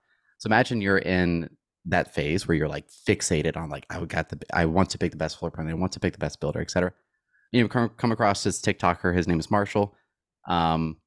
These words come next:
find him online. I won't reference his thing, but he, he's recently been going after a big public, public builder. And imagine you found that piece of content, and he does it through comedy. It's really, it's, I think it's hilarious. He talks about tools. He has, like, a classroom with, like, DeWalt, Milwaukee,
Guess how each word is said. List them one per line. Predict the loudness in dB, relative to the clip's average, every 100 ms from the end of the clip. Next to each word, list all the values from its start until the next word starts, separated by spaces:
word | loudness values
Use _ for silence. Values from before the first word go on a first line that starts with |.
| _ _ _ _ 0
find | 2
him | 2
online. | 2 2 2 2
I | 0
won't | 0 2
reference | 0 0 -2 -2
his | -6 -2
thing, | 0 0
but | 0 -2
he, | 0 0 0 -6 -2
he's | 2 2 2
recently | 2 2 2 2
been | 2
going | 2 2 2
after | 0 0 0 2
a | 2
big | 2 0
public, | 2 0 0 0
public | 0 0 -2
builder. | -4 -4 -6 _ _ _ _ _ -2
And | 0
imagine | 2 2 0 0
you | 0
found | 0 0 2 2
that | 0
piece | -2 -6
of | -2
content, | 0 0 -2 -2
and | -2
he | 2
does | 4 4
it | 0
through | -2 0
comedy. | 2 2 2 0
It's | -2 -4
really, | -2 -2 -4
it's, | -10 -6
I | -4
think | -4
it's | -2
hilarious. | -2 0 0
He |
talks | 0 0
about | 0 -2
tools. | 2 2 2 2
He | 0
has, | 2
like, | 0
a | 0
classroom | 0 2 2 0 0
with, | 0
like, | -4 -8
DeWalt, | -8 -2 0 0
Milwaukee, | -2 0 2 0 -2 -12